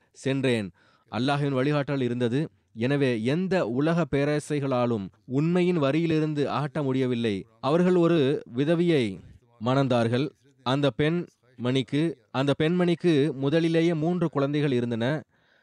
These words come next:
அவர்கள் மூலமாக அன்னாருக்கு ஒரு மகள் பிறந்தார்கள். ஜமாத் தொண்டுகள் தொடர்பாக எழுதுகிறார்கள், கூறுகிறார்கள், "ஒரு நபர் சூஃபி ஹுதா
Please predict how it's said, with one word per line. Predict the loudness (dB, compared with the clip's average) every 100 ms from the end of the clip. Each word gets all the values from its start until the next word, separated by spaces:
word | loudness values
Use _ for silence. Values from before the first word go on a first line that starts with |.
| _ _ -6
அவர்கள் | 0 2 4 4
மூலமாக | 4 2 2 2 0
அன்னாருக்கு | 2 0 0 -2 -2 -4
ஒரு | -4 -2 -2 -4
மகள் | -6 -2 -2 -2
பிறந்தார்கள். | -4 -2 -2 -2 -4 -8 -12 _ _ _ _ -10
ஜமாத் | -4 0 0 0 -2
தொண்டுகள் | -2 -2
தொடர்பாக | -2 -4 -2 -2 -2
எழுதுகிறார்கள், | -2 -2 0 0 -2 -4 -6 -8 -20 -20 _
கூறுகிறார்கள், | -4 -2 0 0 0 0 0 -2 -8 _ _ _
"ஒரு | -2 0 2
நபர் | 0 0 -2 -4 _ _ _
சூஃபி | -4 -2 0 0 -2 -6 _ _ _ -6
ஹுதா | 0 2 2